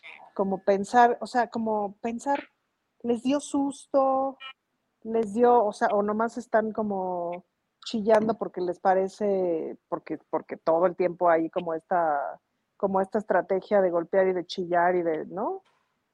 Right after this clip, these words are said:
Eh, eh, o sí tendrá repercusiones reales. Esa es la duda que me queda.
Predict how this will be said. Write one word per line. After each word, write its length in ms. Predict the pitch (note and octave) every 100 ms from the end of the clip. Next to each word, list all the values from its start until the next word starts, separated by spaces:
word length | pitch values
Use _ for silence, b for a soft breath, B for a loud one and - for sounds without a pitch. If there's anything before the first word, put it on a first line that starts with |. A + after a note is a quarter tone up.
| _ - -
Eh, 160 | G#3+ G#3+
eh, 440 | G#3+ G3 F#3+ F#3 -
o 100 | G3+
sí 200 | - C4+
tendrá 360 | - C#4 A#3+
repercusiones 760 | A3+ A3+ G3 F3+ F3 G3+ G3 G3+
reales. 540 | G3 G#3 G#3 - - _ _ _ _ _ _ _ -
Esa 220 | A#3 C#4
es 80 | B3+
la 120 | G#3
duda 240 | G3 G#3 G#3
que 80 |
me 160 | E3+ D#3
queda. 300 | - D#3+ C3+